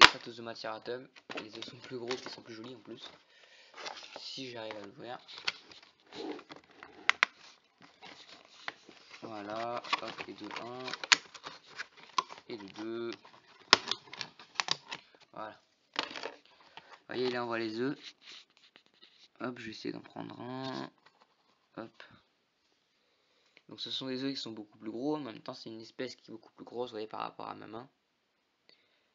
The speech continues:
Les œufs sont très jolis. On dirait des, des perles. Bon, c'est pas tout à fait des perles, mais <laughs> ça ressemble beaucoup.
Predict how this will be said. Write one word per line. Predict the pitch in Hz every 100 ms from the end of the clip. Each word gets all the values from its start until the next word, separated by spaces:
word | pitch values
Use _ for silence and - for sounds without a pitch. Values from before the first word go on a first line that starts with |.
| _ _ _ _ -
Les | 113 117
œufs | 143
sont | 139
très | 131 156
jolis. | 147 123 147 - _ _ _ _ _ _ _ _ _ _ _ - - _ _ -
On | 107
dirait | 117 120
des, | 110 107
des | 104
perles. | 101 123 127 135 - _ - _ - _ _ _ _ _ _ _ _
Bon, | 104 -
c'est | -
pas | 117
tout | 120
à |
fait | 120
des | 131
perles, | - 147
mais | 110 104 110 - _
<laughs> | - - - -
ça | -
ressemble | - - 135
beaucoup. | 117 123 135